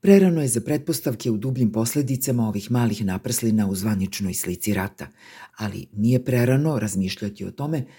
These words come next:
kako bi mogla da izgleda vojno poražena Rusija. To radi Aleksej Navalni, opozicioni političar koji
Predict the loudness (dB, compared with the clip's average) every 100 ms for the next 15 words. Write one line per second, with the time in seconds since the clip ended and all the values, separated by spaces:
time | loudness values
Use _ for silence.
0 | -20 _ -6 0 0 2 0 2 0 0
1 | -2 -2 0 0 2 -2 -2 -2 0 -2
2 | -2 -4 -2 -4 -2 -2 -4 -4 -6 -8
3 | -12 _ -20 -20 -20 -4 2 4 4 2
4 | 0 0 -2 -4 -4 -4 -2 0 0 -2
5 | -8 -20 -4 0 0 0 -2 -2 -6 -6
6 | -2 -2 0 2 2 0 -6 0 2